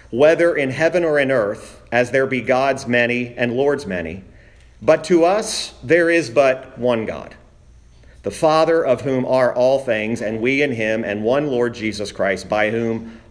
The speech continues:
are all things, and we by him. Now, here's where we start really kind of stepping on our liberty toes that we are so accustomed to loving. "Howbeit,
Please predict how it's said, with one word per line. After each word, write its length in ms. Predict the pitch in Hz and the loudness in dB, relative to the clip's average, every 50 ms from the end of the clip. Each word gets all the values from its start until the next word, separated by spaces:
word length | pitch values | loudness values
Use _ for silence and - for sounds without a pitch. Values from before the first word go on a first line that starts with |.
| - | -4
are 160 | - 104 107 - | -2 -2 0 2
all 220 | 110 110 110 110 | 2 2 2 0
things, 420 | 107 - 110 104 101 101 101 98 | -2 -2 -4 -4 -4 -4 -6 -8
and 260 | 101 104 101 101 101 98 | -6 -6 -6 -4 -4 -4
we 200 | 101 101 101 98 | -4 -4 -4 -4
by 320 | 98 98 95 95 95 92 | -4 -4 -2 -2 -2 -4
him. 220 | 87 90 65 58 - - - - - - - - - _ _ - _ - - _ - - - - - - - - - - - - - - - - _ - | -6 -8 -12 -16 -18 -20 -20 -20 -20 -20 -20 -20 -20 _ _ -20 _ -20 -20 _ -20 -20 -20 -20 -20 -20 -20 -20 -20 -20 -20 -20 -20 -20 -20 -18 _ -6
Now, 160 | 107 104 101 | -6 -4 -2
here's 280 | 107 131 143 165 165 | -2 0 0 -2 0
where 140 | 180 185 165 | 0 0 0
we 120 | 147 147 135 | 0 0 -2
start 400 | - - 143 139 127 110 110 110 | 0 0 0 2 0 0 -4 -6
really 360 | 123 131 147 160 170 180 185 | -4 -2 0 0 0 -2 -4
kind 320 | 185 - 147 143 143 143 | -4 -4 -4 -2 -2 -2
of 180 | 143 139 135 - - - - - - - - - - - - - - - | -2 -4 -4 -8 -14 -20 -20 -20 -20 -20 -20 -20 -20 -20 -20 -20 -20 -20
stepping 560 | - - - - 151 139 135 - 151 139 131 | -20 -20 -6 0 0 0 0 0 -2 -2 0
on 200 | 123 123 123 120 | 0 0 0 0
our 300 | 120 120 120 113 113 113 113 | 0 0 0 -2 -4 -6 -4
liberty 420 | 113 120 120 110 113 110 113 110 | 0 0 0 0 0 -4 -4 -6
toes 500 | 113 - - 113 107 98 87 82 80 73 | -8 -4 -2 0 0 0 -2 -4 -8 -10
that 120 | 95 92 - | -10 -8 -6
we 140 | 101 101 | -4 -4
are 100 | 98 95 | -4 -6
so 640 | 95 - - 117 110 113 117 113 113 113 113 - - - | -6 -4 -2 -2 0 0 -2 -2 -4 -6 -8 -12 -14 -16
accustomed 580 | 98 - - 107 107 - - - 104 101 101 | -10 -4 -4 -4 -4 -4 -6 -8 -8 -8 -6
to 80 | 107 101 | -6 -4
loving. 380 | 98 92 87 85 76 69 80 - - - - - - - - - - - - - - - | -4 -4 -4 -4 -8 -12 -16 -20 -20 -20 -20 -20 -20 -20 -20 -20 -20 -20 -20 -18 -14 -4
"Howbeit, 1040 | - 185 226 269 247 214 254 254 196 143 107 104 127 - - - - - - - | -2 2 2 4 4 4 4 4 4 2 2 0 -2 -6 -12 -18 -20 -20 -20 -20